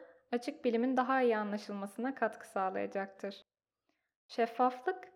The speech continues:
bilimsel bir çalışmanın tüm aşamalarının ve bu aşamalarda alınan kararların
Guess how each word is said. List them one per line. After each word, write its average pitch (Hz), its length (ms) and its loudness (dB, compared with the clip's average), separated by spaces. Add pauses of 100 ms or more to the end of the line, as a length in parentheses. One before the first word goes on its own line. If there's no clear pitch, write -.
(220)
bilimsel 269 520 0
bir 294 120 -2
çalışmanın 220 560 0
tüm 285 220 -2
aşamalarının 202 840 -2 (280)
ve 247 120 2
bu 285 80 6
aşamalarda 240 640 4
alınan 233 360 2
kararların 196 800 0